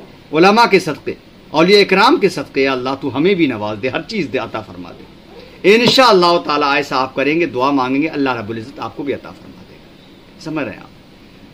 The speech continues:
कोशिश मैं करता हूँ तो आप भी करें इंशाअल्लाह ताला, देख लें रिजल्ट आपका क्या होता है, क्या क्या मिलेगा इंशाअल्लाह। बहुत बड़ी फजीलत इस आज के इस वजीफे की,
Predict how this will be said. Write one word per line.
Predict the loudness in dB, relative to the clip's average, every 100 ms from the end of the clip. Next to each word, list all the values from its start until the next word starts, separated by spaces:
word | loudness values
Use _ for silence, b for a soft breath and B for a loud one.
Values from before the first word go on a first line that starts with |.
| 2
कोशिश | 2 2 -4 -6 -16 -20 -10 -2
मैं | 0 0
करता | -2 -2
हूँ | -2
तो | 0
आप | -2 -4
भी | -6
करें | -6 -6
इंशाअल्लाह | -6 -8 -10 -12 -14
ताला, | -18 -20 -20 -20 -20 -20 -20 2
देख | 4 6 4 2
लें | 2 4 2 -6 -20 -20 -20 -14 -4
रिजल्ट | 0 0 0
आपका | -6 -6 -8
क्या | -6
होता | -6 -8
है, | -10 -10
क्या | -14
क्या | -14
मिलेगा | -18 -18 -20 -20
इंशाअल्लाह। | -20 -20 -20 -20 -20 -20 -20 -18 -10
बहुत | -6 -2
बड़ी | -2 -4
फजीलत | -6 -4 -4 -4
इस | -6
आज | -6 -4
के | -4
इस | -4
वजीफे | -8 -10 -8 -10
की, | -12